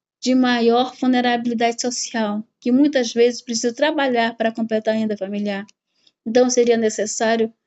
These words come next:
o conjunto de esforço para manter o educando na escola, ou seja,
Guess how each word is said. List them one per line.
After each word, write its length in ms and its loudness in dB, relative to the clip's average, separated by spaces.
o 80 -8
conjunto 540 4
de 100 -2
esforço 560 0
para 220 2
manter 340 0
o 80 4
educando 500 -2
na 120 -4
escola, 460 -4
ou 40 -6
seja, 400 -2